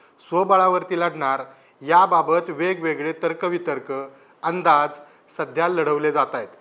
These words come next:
यामध्ये एक महत्त्वाचा मुद्दा समोर येतोय,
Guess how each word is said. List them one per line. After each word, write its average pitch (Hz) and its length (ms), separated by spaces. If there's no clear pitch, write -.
यामध्ये 175 560
एक 170 240
महत्त्वाचा 175 540
मुद्दा 165 280
समोर 180 300
येतोय, 143 400